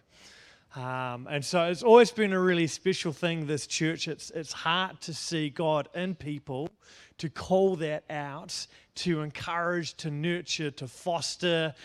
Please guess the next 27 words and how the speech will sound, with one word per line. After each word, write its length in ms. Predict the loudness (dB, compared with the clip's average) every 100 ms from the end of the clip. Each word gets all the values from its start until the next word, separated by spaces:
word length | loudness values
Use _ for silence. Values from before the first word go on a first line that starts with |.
| -20 -4
to 100 | -2
give 400 | 2 2 0 -4
course 460 | -8 -4 -2 -4 -6
correction 920 | -4 -4 -4 -2 0 0 -4 -8 -8
and, 320 | -6 -6 -8 -8
and 200 | -8 -8
to 120 | -6
release. 520 | -4 -2 -2 -2 -4
And 180 | -8 -10 -18 -20 -20 -20 _ -2
as 120 | -2
a 60 |
seventeen-year-old, 840 | 0 0 0 -2 -4 -2 0 0 0
I 60 |
started 480 | -2 -4 -4 -4 -8
preaching 520 | -8 -8 -6 -6 -6
here, 460 | -8 -6 -4 -4 -6 -8
and 180 | -8
I 140 | -6 -6
had 220 | -8 -10
to 140 | -12
preach 440 | -12 -6 -6 -6 -12
at 100 | -14
home 400 | -6 -2 -2 -4
to 140 | -8
my 120 | -10
mum 300 | -6 -6 -6
first, 640 | -8 -8 -6 -6 -8 -14